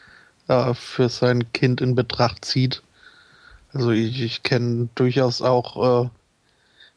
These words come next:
Eltern nicht authentischer Kinder, ähm, die da die gleichen Methoden angewandt haben. Einfach weil sie der Meinung waren, ein, ein Kind muss spuren.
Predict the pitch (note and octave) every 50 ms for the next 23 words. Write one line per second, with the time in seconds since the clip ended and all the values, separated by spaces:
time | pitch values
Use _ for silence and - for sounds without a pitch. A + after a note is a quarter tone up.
0 | _ _ - C#3 C#3+ C3+ B2+ - C3 B2+ C3 C3 C3 C3 C3 C#3 D3 E3 - -
1 | - G#2 B2+ B2+ - - B2+ B2+ B2+ C3 B2 - C3+ B2+ A#2 - - - C3+ C3
2 | C3 C3+ C3 C3 C3+ - G#2+ A2 - B2+ B2+ B2 B2 B2 B2 B2 A2+ - - _
3 | _ _ _ _ _ _ _ - - B2 B2 A#2+ B2 A#2+ A#2+ A#2+ A#2 A2+ A#2+ -
4 | - _ _ _ _ C3+ C3 C3 D3+ C3+ - C3+ A#2+ A#2 - B2 - - A#2+ B2+
5 | C3+ - C#3 B2 A#2+ A#2 - B2 B2 A#2+ A#2+ G#2+ A#2 A#2+ A#2+ A#2+ A#2 A#2 A#2 A#2+
6 | A#2+ A#2 - C3+ B2 C3 C3+ - _ _ _ - - - - - - - - -
7 | - - _ _ - B2+ B2 A#2 - B2 A2+ A#2+ B2+ B2 A#2+ - B2+ A#2+ B2+ B2
8 | B2 B2 B2 A#2+ A#2+ A#2+ A#2+ A#2+ A#2+ A#2+ B2 A#2+ A#2+ A#2+ A#2+ A#2+ A#2+ B2+ B2 A#2+
9 | A#2+ A#2+ A#2+ A#2+ - - - - C#3 C3+ - - C3 B2 - - - _ - C3+
10 | C#3 C#3+ D3 D3+ D3+